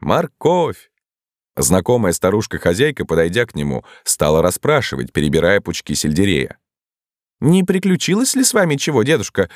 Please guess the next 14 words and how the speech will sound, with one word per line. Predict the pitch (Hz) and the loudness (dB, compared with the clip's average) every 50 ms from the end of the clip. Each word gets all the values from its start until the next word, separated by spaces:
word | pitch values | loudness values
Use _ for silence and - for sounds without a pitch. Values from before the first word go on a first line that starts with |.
| - - _ | -20 -12 _
Кринкебиль? | - 131 123 117 110 107 - 131 107 95 85 67 71 _ _ _ _ _ _ _ - | -2 0 0 0 0 0 0 0 2 0 -2 -2 -4 _ _ _ _ _ _ _ -4
Вот, | - 107 120 135 147 - | 0 2 2 2 2 0
кажется, | - 110 117 120 117 - - 131 | 0 0 0 0 -2 -2 -2 -2
уже | 123 117 117 92 | 0 0 0 0
три | - 104 110 | 2 2 4
недели, | 110 113 117 113 - 190 104 127 | 4 4 2 2 2 2 2 2
как | 135 - 147 - | 0 -2 -2 0
вас | 143 139 127 - | 0 -2 0 0
не | 143 131 113 | -2 0 0
видно. | 90 78 67 73 69 67 _ - - _ | 0 -2 -2 -2 -4 -4 _ -12 -12 _
Не | - 156 165 | 0 0 0
хворали | 151 - 127 123 117 101 95 95 110 127 | 2 2 2 2 2 2 2 2 2 0
ли | 147 160 165 | 0 0 2
вы? | 151 123 85 76 | 2 0 0 -2